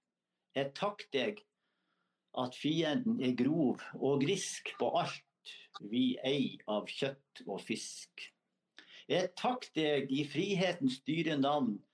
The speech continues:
for slett surrogat og plagsomt sann. Jeg takker deg i frihetens dyre navn at fienden er grådig som gribb og ravn, så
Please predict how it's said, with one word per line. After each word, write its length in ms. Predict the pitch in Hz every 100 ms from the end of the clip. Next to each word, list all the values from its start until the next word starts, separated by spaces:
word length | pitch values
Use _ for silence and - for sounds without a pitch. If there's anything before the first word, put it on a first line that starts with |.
| _ _
for 160 | - 127
slett 480 | - 160 190 185 -
surrogat 1120 | - - 135 120 120 147 147 107 - - - _ _ -
og 140 | 104
plagsomt 720 | 120 131 131 - 131 104 -
sann. 440 | - - 165 127 - - _ _ _ _ _ _ _ _ _ _
Jeg 160 | - 160 -
takker 320 | 226 240 -
deg 380 | 156 135 120 -
i 160 | 139 139
frihetens 800 | 147 190 175 175 - 120 - -
dyre 320 | 139 160 151
navn 340 | 127 131 131 104 98 - - - _
at 220 | 135 139 139
fienden 600 | - 170 175 160 123 123
er 140 | 123 127
grådig 480 | 120 143 156 139 131
som 160 | - 120 117
gribb 300 | 131 151 -
og 180 | - 123
ravn, 380 | 123 139 131 107 101 - - -
så 320 | - - 135